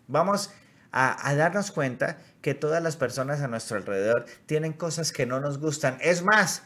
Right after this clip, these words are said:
nosotros tenemos cosas que también pueden dañar a otras personas. ¿Cuál debe ser nuestro, nuestra posición? Crecer diariamente para llegar al punto de ser esos, esas personas que iluminan la vida de otros,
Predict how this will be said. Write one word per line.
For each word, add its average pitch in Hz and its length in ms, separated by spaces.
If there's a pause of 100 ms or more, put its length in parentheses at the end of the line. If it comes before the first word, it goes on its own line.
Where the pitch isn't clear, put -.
(520)
nosotros 139 920
tenemos 123 420
cosas 127 360
que 123 140
también 104 520 (280)
pueden 117 340
dañar 95 640
a 90 140
otras 90 320
personas. 78 500
¿Cuál 175 260
debe 247 180
ser 190 180
nuestro, 180 500
nuestra 120 420
posición? 104 600 (260)
Crecer 127 500
diariamente 175 640
para 170 200
llegar 117 280
al 151 180
punto 156 420 (180)
de 117 160
ser 135 240
esos, 151 420
esas 143 320
personas 131 640
que 120 180
iluminan 123 580
la 113 120
vida 107 240
de 107 80
otros, 110 400